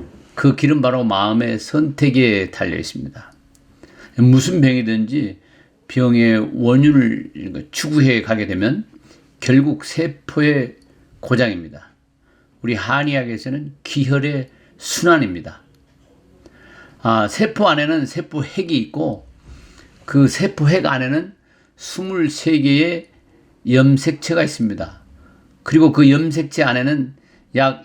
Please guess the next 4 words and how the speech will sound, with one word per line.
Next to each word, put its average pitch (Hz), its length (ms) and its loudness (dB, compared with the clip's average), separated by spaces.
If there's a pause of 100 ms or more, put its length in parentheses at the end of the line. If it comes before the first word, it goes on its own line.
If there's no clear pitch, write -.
(120)
이만여 139 760 0
개의 170 440 -2 (540)
유전자가 180 500 0
있습니다. - 460 -16